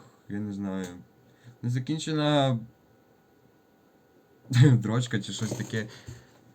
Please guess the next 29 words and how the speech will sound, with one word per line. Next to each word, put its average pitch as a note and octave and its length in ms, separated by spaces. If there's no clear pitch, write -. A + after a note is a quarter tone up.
не C3 120
старайся C#3 400
це A#2 120
закінчувати. G#2+ 720
Якщо B2 280
ти F3 120
все-таки D#3 400
подивився D3 400
там C#3 160
якусь B2 240
порнуху, C3 500
типа, A#2+ 340
і A#2 80
не A#2 340
докінчив, B2 500
тому A#2+ 220
що A#2+ 80
тобі B2 140
написали... B2 420
написав A#2 500
хтось, - 260
і G2 40
ти G2 120
такий: G2+ 220
«Що - 360
я G#2 60
роблю?» G2+ 720
А A#2 60
потім C3+ 440